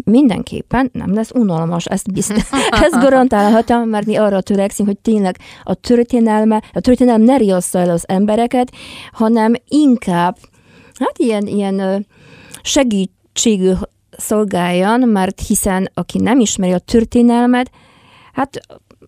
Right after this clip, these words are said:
nem találjon magát a, a, a való világban, mert ez, ez mind nagyon tanulságos, és szerintem akulás véget érdemes tudni,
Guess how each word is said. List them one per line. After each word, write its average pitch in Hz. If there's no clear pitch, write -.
nem 269
találjon 180
magát 190
a, 180
a, 180
a 190
való 208
világban, 175
mert 190
ez, 196
ez 196
mind 226
nagyon 185
tanulságos, 185
és 190
szerintem 190
akulás 185
véget 190
érdemes 208
tudni, 214